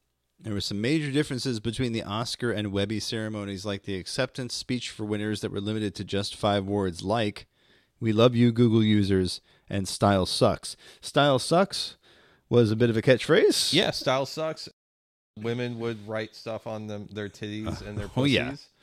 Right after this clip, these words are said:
Speaker 1: Oh,
Speaker 2: Like,
Speaker 1: yeah.
Speaker 2: "Style sucks," and send it in to Jay.
Speaker 1: Mm-hmm.
Speaker 2: Not too different than how,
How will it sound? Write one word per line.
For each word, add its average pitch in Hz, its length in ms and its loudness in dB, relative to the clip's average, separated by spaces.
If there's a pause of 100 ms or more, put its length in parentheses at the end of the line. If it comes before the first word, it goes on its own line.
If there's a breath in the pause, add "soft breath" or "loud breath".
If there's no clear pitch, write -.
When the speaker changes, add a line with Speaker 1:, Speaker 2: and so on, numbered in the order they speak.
(200 soft breath)
Speaker 1:
Oh, 92 60 0
Speaker 2:
Like, 110 120 6
Speaker 1:
yeah. 104 60 -4
Speaker 2:
"Style 104 340 -4
sucks," 104 380 -8
and 107 140 -8
send 98 220 -10
it 101 120 -6
in 101 140 -8
to 104 120 -14
Jay. 95 440 -6 (100)
Speaker 1:
Mm-hmm. 104 340 0
Speaker 2:
Not 117 240 0
too - 140 -8
different 117 360 -6
than 113 180 -4
how, 110 420 -6